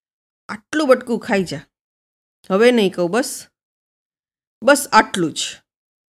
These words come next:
મારા સોગન." જયંતે રસીલાની હડપચી પકડીને પછી એના મોંમાં કંઈક મૂક્યું ને રસીલા છટકીને ભાગે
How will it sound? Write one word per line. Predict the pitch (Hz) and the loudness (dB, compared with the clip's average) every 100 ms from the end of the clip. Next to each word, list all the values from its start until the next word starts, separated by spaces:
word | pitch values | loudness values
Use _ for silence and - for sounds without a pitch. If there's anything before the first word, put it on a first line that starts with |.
| _ _ _ _ _ _ _ _ | _ _ _ _ _ _ _ _
મારા | 196 190 202 | 0 4 4
સોગન." | 190 151 139 131 - _ _ _ _ _ _ _ - | 4 -2 -10 -12 -14 _ _ _ _ _ _ _ -6
જયંતે | 175 175 185 185 190 | -2 0 0 -2 -2
રસીલાની | 165 - 165 165 165 175 | -4 -6 -6 -4 -2 -4
હડપચી | 175 160 156 170 170 | -4 -6 -4 -6 -6
પકડીને | 170 - 185 208 180 147 - _ _ _ _ _ _ _ _ | -10 -10 -4 -2 -2 -4 -12 _ _ _ _ _ _ _ _
પછી | 175 - 180 | -8 -4 -4
એના | 170 165 | -2 -4
મોંમાં | 156 156 156 | -4 -4 -6
કંઈક | 160 160 - | -6 -10 -8
મૂક્યું | 220 226 202 156 - - _ _ _ _ _ _ _ _ _ _ - | -10 -4 -4 -4 -8 -20 _ _ _ _ _ _ _ _ _ _ -6
ને | 175 185 196 | -2 0 -2
રસીલા | 185 175 - 190 190 | -4 -8 -6 -6 -6
છટકીને | 185 185 - - 185 190 | -8 -12 -12 -6 -4 -4
ભાગે | 185 170 180 208 151 | -4 -6 -2 -4 -6